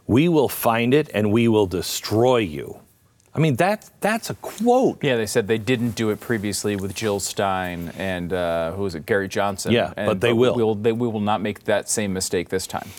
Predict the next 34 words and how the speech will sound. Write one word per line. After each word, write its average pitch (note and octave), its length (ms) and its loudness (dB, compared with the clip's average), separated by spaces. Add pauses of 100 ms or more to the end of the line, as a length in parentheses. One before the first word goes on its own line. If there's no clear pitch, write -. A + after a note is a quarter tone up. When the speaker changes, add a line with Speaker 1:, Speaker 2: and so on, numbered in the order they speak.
Speaker 2:
Like C3+ 100 0
Speaker 1:
Right. C#3 200 0 (500)
And D#3 120 2
they, F3 160 4
they D#3+ 360 0
sent - 480 0
that F#3 320 0
letter C#3 540 2 (1000)
to G3+ 200 4
Joe B2 500 4
Lieberman E3 1000 2 (1800)
because D3 340 2
he's F3 260 2
part E3 420 2
of B2 340 2
the, A2+ 420 2
you A#2+ 120 0
know, G2+ 140 0
No B2 220 2
Labels B2+ 540 2
Speaker 2:
No - 40 -4
Labels A2 120 2
Speaker 1:
campaign. F#2+ 220 0
Speaker 2:
thing, G2 80 -14
yeah. F#2+ 60 -12
Mm-hmm. F#2+ 240 -8
Speaker 1:
Joe D#4+ 260 4
Lieberman D#4 500 4
is A#2 180 2
the B2 120 2
most A#2+ 300 2
harmless D3+ 960 2
Speaker 2:
<laughs> - 0 -
I D#3+ 40 0